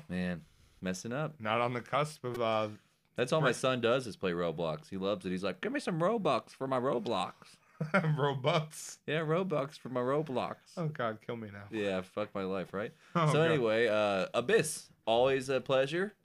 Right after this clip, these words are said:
Speaker 1: Uh, A J Styles,
Speaker 2: He was nice
Speaker 1: always a
Speaker 2: and
Speaker 1: pleasure.
Speaker 2: young in this match, though.
Speaker 1: Everybody in this, I was very much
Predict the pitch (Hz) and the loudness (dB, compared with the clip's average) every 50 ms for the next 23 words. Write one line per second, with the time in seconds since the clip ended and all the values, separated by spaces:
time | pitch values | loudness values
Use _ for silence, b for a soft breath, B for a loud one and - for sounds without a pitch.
0 | _ _ - - 131 127 131 - 123 143 151 160 156 151 - - 175 180 - 139 | _ _ 0 2 4 6 6 6 4 4 4 2 0 2 4 6 6 8 8 8
1 | - 349 302 247 - - - - 240 - 294 - 190 160 147 151 143 151 170 226 | 6 6 4 4 6 6 8 6 6 4 4 4 6 6 6 6 6 6 6 6
2 | 262 285 269 202 156 147 135 127 127 - 131 120 113 107 101 98 95 - - 113 | 4 4 2 2 0 0 0 -2 -4 -4 -4 -2 -2 -2 -2 -2 -6 -8 -8 -6
3 | 104 98 101 135 156 180 208 208 196 214 214 220 214 208 214 240 277 226 131 90 | -6 0 4 6 6 6 6 4 4 6 4 4 4 2 2 2 2 2 0 -2
4 | - - - - - - - 120 131 143 147 143 - 110 98 92 120 127 143 156 | -4 -6 -12 -18 -12 -2 2 4 4 4 4 2 -2 -6 -4 0 2 4 6 6
5 | 170 175 165 147 156 160 156 151 - - - - | 4 2 2 2 0 0 0 -2 -4 -8 -12 -14